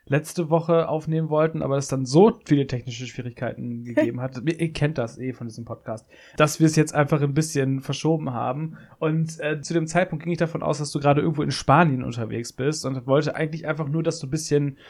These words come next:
Speaker 1: äh, Sonne runterschickst hierher, weil,
Speaker 2: <laughs>
Speaker 1: äh,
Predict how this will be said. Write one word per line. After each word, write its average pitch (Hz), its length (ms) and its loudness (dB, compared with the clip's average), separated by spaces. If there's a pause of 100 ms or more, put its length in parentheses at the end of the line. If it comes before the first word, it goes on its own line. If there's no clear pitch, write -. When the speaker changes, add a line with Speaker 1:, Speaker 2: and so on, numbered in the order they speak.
(260)
Speaker 1:
äh, 143 320 6
Sonne 147 240 4
runterschickst 131 840 -2
hierher, 127 540 -2
weil, 131 640 0
Speaker 2:
<laughs> - 0 -
Speaker 1:
äh, - 20 -10